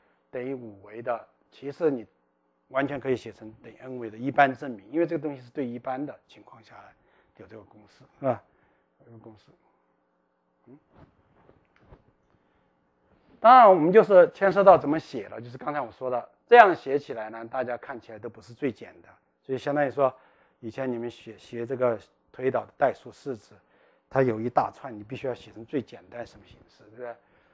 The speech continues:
那我们来，我们就来看一下，我们能不能写成最简单的。这 lambda一、二、三、四、五的话，你可以把它写成呢，lambda p 呢，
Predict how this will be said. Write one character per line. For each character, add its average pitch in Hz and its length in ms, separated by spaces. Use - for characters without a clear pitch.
那 240 120
我 220 40
们 190 120
来， 185 240
我 175 60
们 180 120
就 190 100
来 175 100
看 196 240
一 160 60
下， 139 300
我 - 60
们 156 80
能 156 80
不 190 60
能 190 80
写 143 140
成 131 100
最 185 160
简 131 300
单 120 160
的。 139 140
这 180 160
lambda 202 360
一、 175 240
二、 185 120
三、 180 200
四、 - 140
五 120 180
的 117 80
话， 139 240
你 151 100
可 170 140
以 180 40
把 151 180
它 143 60
写 131 220
成 123 160
呢， 131 240
lambda 180 320
p 175 240
呢， 165 160